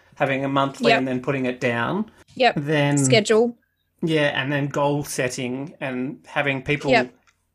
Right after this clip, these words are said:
Speaker 1: also having, I didn't overly go through this, but quickly, uh, going, having people
Speaker 2: Yep.
Speaker 1: make yourself accountable, you know, when you say it to someone,
Speaker 2: Ah,
Speaker 1: and I
Speaker 2: yeah,
Speaker 1: think we
Speaker 2: yeah,
Speaker 1: sort
Speaker 2: yeah,
Speaker 1: of said
Speaker 2: that's
Speaker 1: that,
Speaker 2: right.
Speaker 1: but
Speaker 2: We
Speaker 1: that's
Speaker 2: did,
Speaker 1: what, you
Speaker 2: and
Speaker 1: know.
Speaker 2: we, you, you talked about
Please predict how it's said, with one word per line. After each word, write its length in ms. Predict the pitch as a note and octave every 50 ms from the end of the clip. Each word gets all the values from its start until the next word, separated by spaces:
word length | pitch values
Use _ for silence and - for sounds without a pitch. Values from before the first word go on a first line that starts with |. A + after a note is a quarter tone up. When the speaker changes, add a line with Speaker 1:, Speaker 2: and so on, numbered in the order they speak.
| _ _ -
Speaker 1:
also 240 | D#3+ E3+ E3+ - F#3
having, 340 | F3+ F#3+ E3+ D3+ D3 D#3 - - E3+ E3+ D#3 -
I 120 | - D#3+
didn't 280 | D3+ D#3+ D3 C3+ - -
overly 280 | D#3+ D3+ D3 C#3 C3+ C3+
go 160 | C3+ B2+ B2
through 220 | B2+ - C#3+ B2+
this, 160 | A#2 C3+ C#3
but 140 | - D3+ -
quickly, 320 | - D3+ - - C#3+ C#3 - C#4+ D#4 C4+ -
uh, 220 | - E3 D3 D3 D3+
going, 300 | D3 E3 D#3 E3 E3 D#3+
having 240 | D#3+ E3 D#3+ D#3+ D#3
people 300 | E3 D#3+ D#3 D#3+ C#3+ C#4
Speaker 2:
Yep. 200 | C4 A3+ F3+ C3+
Speaker 1:
make 320 | C#3+ D3 D3 D3 D3 -
yourself 360 | D#3 D3 - - C#3 B2+ -
accountable, 540 | B2+ - - C#3 C3 B2 A#2+ A#2 A#2 A2+ A#2
you 60 | A#2+ A#2+
know, 100 | B2 C3+
when 140 | C#3 D3 C#3+
you 60 | C#3+
say 280 | C#3 - - D3+ D3 C#3
it 80 | C#3+ -
to 80 | - C#3
someone, 540 | - - C3+ C3 - F4+ F#4 - C3 G4+ G4
Speaker 2:
Ah, 300 | G4 - - - - -
Speaker 1:
and 140 | C4 C4+ C4
I 60 | - -
Speaker 2:
yeah, 40 |
Speaker 1:
think 100 | - B3+
we 60 | C4 A#3+
Speaker 2:
yeah, 60 | -
Speaker 1:
sort 180 | - C4+ - -
Speaker 2:
yeah, 20 | E3
Speaker 1:
of 60 | -
said 140 | B3+ E3+ C3+
Speaker 2:
that's 100 | B2 -
Speaker 1:
that, 120 | C#3 A#2+ A2+
Speaker 2:
right. 160 | G#2+ - -
Speaker 1:
but 300 | - C3+ A#2+ A2+ - - - - - - - -
Speaker 2:
We 100 | F#4 F#4
Speaker 1:
that's 100 | - -
Speaker 2:
did, 120 | F#4 E4+
Speaker 1:
what, 140 | D4+ - -
you 100 | - D4
Speaker 2:
and 80 | D4+ D4
Speaker 1:
know. 60 | D#4
Speaker 2:
we, 200 | D#4+ E4+ E4+ -
you, 420 | - C#4 D4+ E4+ F4 F4+ F4+ E4 - - _ _ _
you 200 | - C#4 D4+ D#4+
talked 380 | D4+ - E4 D#4 D#4 - - F4+
about 480 | E4 D4 C#4 B3+ A#3 A3 G#3+ G#3 -